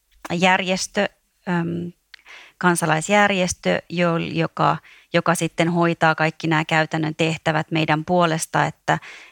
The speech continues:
että heillä on, ä, ihmisoikeusjuristeja, jotka sitten tekevät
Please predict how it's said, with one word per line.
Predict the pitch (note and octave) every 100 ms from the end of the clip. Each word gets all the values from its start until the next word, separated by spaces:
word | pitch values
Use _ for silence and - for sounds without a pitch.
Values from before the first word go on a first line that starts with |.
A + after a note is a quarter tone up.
| _
että | D3+ D#3 _ D3 D3 -
heillä | E3+ D#3+ D#3+ D#3
on, | D3+
ä, | C#3 -
ihmisoikeusjuristeja, | - E3+ D#3 D#3 D3 D3 D3+ D#3+ C#3+ D3+ - D3+ D3+
jotka | C#3+ C#3+ -
sitten | D3 D3+ - C#3+ -
tekevät | E3 - D3 C#3